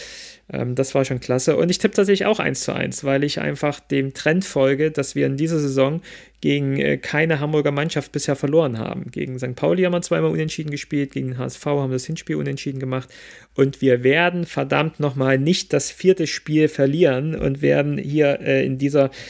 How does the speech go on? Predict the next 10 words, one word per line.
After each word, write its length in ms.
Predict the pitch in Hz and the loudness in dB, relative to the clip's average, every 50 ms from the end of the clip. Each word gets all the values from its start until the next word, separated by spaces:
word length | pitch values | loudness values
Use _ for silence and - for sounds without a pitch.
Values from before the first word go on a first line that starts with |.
| - - - | -18 -20 -20
vielleicht, 580 | - - 139 131 131 139 151 - - - - - | -12 -6 -2 2 2 2 2 2 -2 -4 -4 -2
äh, 300 | 156 139 131 127 127 127 | 0 2 4 2 2 2
leider 400 | 123 123 127 139 - 139 131 135 | 0 0 -2 0 0 0 0 0
Abstiegssaison 880 | 131 - - - 143 131 - - 135 127 127 131 127 127 131 131 131 131 - | -4 -6 -6 -6 -8 -8 -6 -8 -6 -2 0 0 0 0 0 -4 -6 -8 -8
trotzdem 500 | - - 135 135 - - 139 131 127 127 | -4 -4 -4 -4 -4 -2 0 0 0 0
gegen 220 | 123 127 123 123 | -2 -2 -4 -4
keine 360 | 120 - - 131 131 131 127 123 | -6 -4 -2 -2 0 0 -2 -2
Hamburger 360 | 123 127 127 127 123 123 120 | -2 -2 -2 0 0 -2 -2
Mannschaft 400 | 120 120 131 - - 123 - - | -2 -4 -4 -6 -8 -10 -10 -12
verlieren. 480 | - - 127 - - - - - - | -14 -12 -12 -10 -10 -10 -12 -14 -18